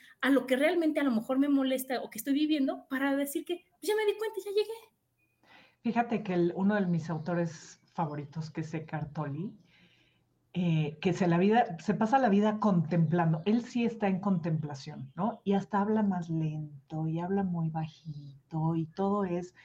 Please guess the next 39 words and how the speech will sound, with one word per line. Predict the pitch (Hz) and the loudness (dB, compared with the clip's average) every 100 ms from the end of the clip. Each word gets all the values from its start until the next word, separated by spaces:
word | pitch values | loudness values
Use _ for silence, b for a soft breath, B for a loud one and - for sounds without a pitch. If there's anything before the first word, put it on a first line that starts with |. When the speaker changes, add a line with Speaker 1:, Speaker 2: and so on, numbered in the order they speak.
| B B B | B B B
Speaker 2:
o | |
sea, | - | -4
si | 175 208 | 0 4
a | |
mí | 220 | 4
me | 247 240 | 4 4
dices | 220 220 214 | 2 2 2
ahorita | 180 180 180 180 175 | 2 2 2 -2 0
cuál | 185 180 | 0 0
es | 180 - _ | -2 -4 _
la, | 175 160 160 165 | 0 2 2 2
la | 156 151 | 0 2
voz | 165 170 | 0 2
de | |
la | 165 143 | 0 0
paciencia, | 147 170 160 190 | -4 0 0 0
es | 165 156 | -2 -2
él. | 139 135 _ _ _ - | -6 -8 _ _ _ -4
Es | 175 196 | -2 0
Speaker 1:
Ajá. | |
Speaker 2:
impresionante, | 175 175 143 170 160 151 139 - | 0 0 -2 0 -2 -4 -8 -4
¿no? | 175 214 B B B B B _ | -2 -2 B B B B B _
Y | 185 160 | 0 6
cuenta | 208 202 226 | 6 8 6
una, | 208 196 185 185 | 6 4 4 2
una | 185 190 | 2 2
anécdota | 190 190 165 165 - 170 | 2 0 0 -2 2 2
en | 160 | 2
sus, | 135 147 - - - - | -2 -8 -10 -12 -16 -8
porque | 175 170 175 | -6 -2 -2
hace | 165 | 0
muchas, | 175 160 170 156 - - - - | 2 2 0 -4 -4 -16 -20 -16
este, | 147 139 - 135 | -14 -14 -16 -16
conferencias | - 139 135 143 139 135 135 - | -10 -10 -8 -6 -6 -6 -10 -14
y | 127 | -18
escribe | - 147 131 | -14 -10 -6
libros | 110 - 127 - | -4 -6 -10 -12
y | |
todo. | - 101 | -6 -6